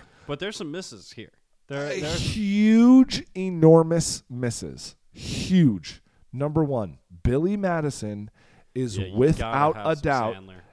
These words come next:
Speaker 2: a top ten movie.
Speaker 1: Yeah. I mean, Billy Madison,
Speaker 2: Billy
Speaker 1: Happy
Speaker 2: Madison is
Speaker 1: Gilmore,
Speaker 2: hilarious.
Speaker 1: both just all-time
Speaker 2: All-timers.
Speaker 1: fucking movies.
Speaker 2: And they can't even cra-, and Young Frankenstein is five. Young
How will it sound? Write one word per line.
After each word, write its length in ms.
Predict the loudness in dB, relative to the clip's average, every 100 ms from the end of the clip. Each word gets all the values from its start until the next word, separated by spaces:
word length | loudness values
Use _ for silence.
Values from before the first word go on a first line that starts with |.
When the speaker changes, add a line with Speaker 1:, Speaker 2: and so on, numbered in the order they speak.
| _ -6
Speaker 2:
a 240 | -2 -2 -4 _
top 480 | -6 -2 -4 -4 -8 -10 _ _ _ _ _ -14
ten 380 | -4 -4 -4
movie. 420 | -8 -10 -10 -20 _
Speaker 1:
Yeah. 120 | -20 -20 _ _
I 160 | -20 -20
mean, 320 | -20 -20 -20 _ _ _
Billy 180 | -18 -12
Madison, 300 | -8 0 4
Speaker 2:
Billy 100 | 6
Speaker 1:
Happy 60 | 6
Speaker 2:
Madison 260 | 2 0
is 80 | -4
Speaker 1:
Gilmore, 320 | -4 -6 -8 -12
Speaker 2:
hilarious. 1120 | -4 2 2 2 2 0 -2 -8 -18 -20 -20 -20 -20
Speaker 1:
both 720 | -16 -12 -12 -14 _ _ _ _
just 320 | -20 -20 -20 _ _ _ _ _ _ _
all-time 540 | -14 -14 -16 -18 -14 4
Speaker 2:
All-timers. 220 | 4 6
Speaker 1:
fucking 180 | 0 -4
movies. 260 | -10 -16 _ -10
Speaker 2:
And 140 | -6
they 80 | -6
can't 160 | -4 -6
even 140 | -6
cra-, 200 | -6 -6 -6
and 220 | -10 -6
Young 300 | -4 -4 -6
Frankenstein 480 | -12 -14 -14 -10 -8
is 80 | -8
five. 420 | -10 -8 -8 -10 _ _ _ _
Young 720 | -8 4 8 8 6 0 -8